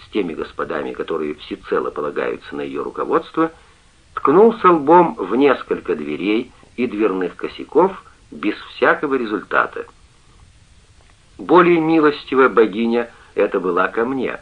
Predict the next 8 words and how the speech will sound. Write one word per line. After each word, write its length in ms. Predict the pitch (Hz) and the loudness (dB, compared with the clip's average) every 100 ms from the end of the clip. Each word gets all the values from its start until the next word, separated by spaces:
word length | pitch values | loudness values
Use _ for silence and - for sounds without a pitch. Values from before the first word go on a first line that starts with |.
| _ _ _ | _ _ _
подсказав 540 | 82 - 80 82 - | -8 -4 -2 -2 -2
только 320 | - 92 90 | -2 -2 -2
что 300 | - - 80 - - _ | -6 -4 -4 -4 -20 _
применённое 720 | - 92 90 90 87 80 76 - | -8 -6 -2 -2 -4 -6 -10 -6
сравнение 540 | 82 73 80 98 113 | -4 -4 -6 -6 -6
с 100 | 113 | -8
охотничьими 600 | - - 95 95 - 90 | -10 -6 -6 -6 -12 -12
собаками, 640 | 90 - 92 - - - | -8 -4 -2 -2 -6 -16